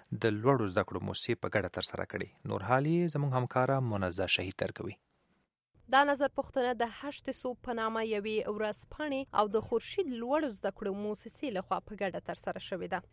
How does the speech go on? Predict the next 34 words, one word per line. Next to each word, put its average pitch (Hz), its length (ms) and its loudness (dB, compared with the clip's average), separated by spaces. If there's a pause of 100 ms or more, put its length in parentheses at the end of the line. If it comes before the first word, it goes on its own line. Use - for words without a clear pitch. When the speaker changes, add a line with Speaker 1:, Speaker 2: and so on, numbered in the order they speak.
(200)
Speaker 2:
په 302 140 2
یولس 311 440 2
ولایتونو 247 500 2
کې 269 220 -6
چې 254 80 -4 (120)
کابل، 226 340 0 (160)
ننګرهار، 214 680 0 (120)
قندهار، 202 600 0 (360)
هرات، 208 480 4
بدخشان، 202 580 -2 (280)
بلخ، 233 260 6 (220)
بغلان، 208 480 4 (120)
کاپیسا، 220 540 2 (140)
پروان، 202 460 2 (460)
بامیان 254 440 4
او 214 240 4
د 226 240 0
غزني 233 280 2
مرکزونه 196 680 -2
شامل 233 400 2
دي. 349 60 4 (420)
د 269 200 2
درې 311 220 4
زره 330 180 4
اووه 294 380 0
سوه 269 340 2
ولس 320 380 2
کسانو 180 340 -2
څخه - 300 -4 (100)
په - 60 0 (140)
اړونده 233 440 2
موضوع 196 300 -2
پوښتنې - 560 -2
شوې 175 180 -4